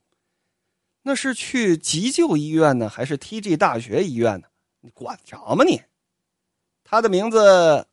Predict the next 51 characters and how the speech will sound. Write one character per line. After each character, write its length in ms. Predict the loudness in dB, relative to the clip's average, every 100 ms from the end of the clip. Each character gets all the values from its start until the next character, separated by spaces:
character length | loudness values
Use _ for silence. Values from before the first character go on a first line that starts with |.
| _
哦， 200 | -10 -10 _
他 100 | _
叫 140 | -10 -8
东 260 | -8 -8
方 220 | -6 -8
定 200 | -6 -4
助。 220 | -4 -6 -18 _ _
”“哦， 320 | -14 -14 -16 _
东 260 | -18 -16 -10
方 300 | -6 -6 -8
定 300 | -6 -6 -6
助， 240 | -10 -12 _ _ _
行 180 | _ -2
吧。 260 | 2 2 -2 _ _ _ _
告 180 | -4 -2
诉 60 |
你 100 | 0
们 140 | 2 2
啊， 180 | 0 -4 _ _ _
老 260 | _ 0 2
老 180 | 4 2
实 200 | -2 -6
实 120 | -4
的 100 | -6
配 280 | -6 -4 -4
合 160 | -2
我 140 | 0 0
们 100 | -2
调 260 | 0 2
查。” 280 | 2 -2 -4 _ _ _ _ _ _
豆 220 | -4 -2
哥 140 | -2
听 200 | -2 -2
到 140 | 0 0
这 100 | 2
儿， 160 | 2 4
哦， 260 | 2 2
明 280 | -2 -6 -6
白 160 | -8 -8
了。 120 | -14 _ _ _ _ _ _ _ _ _
啾 280 | -6 -2 0
啾 260 | 0 -2 -8 _
因 240 | -6 -2
为 80 | -2
是 100 | -2
漫 240 | 0 0
画 160 | 2 -2
主 140 | -2
人 160 | -6 -6
公 200 | -6 -8
啊， 200 | -8 -14